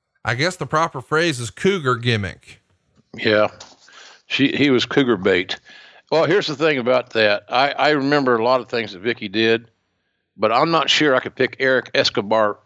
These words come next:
Speaker 2: out of a lineup right now. That's how insignificant that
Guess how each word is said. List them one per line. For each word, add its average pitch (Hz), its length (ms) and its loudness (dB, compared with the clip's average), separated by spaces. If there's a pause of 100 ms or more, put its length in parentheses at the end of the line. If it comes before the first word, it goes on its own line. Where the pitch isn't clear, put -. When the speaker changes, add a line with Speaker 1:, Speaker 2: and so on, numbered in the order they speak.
(180)
Speaker 2:
out 117 140 2
of 92 80 -2
a 95 80 2
lineup 101 480 0
right 80 200 0
now. 80 240 -8 (1200)
That's 117 160 0
how 131 120 0
insignificant 123 720 -2 (140)
that 113 200 -2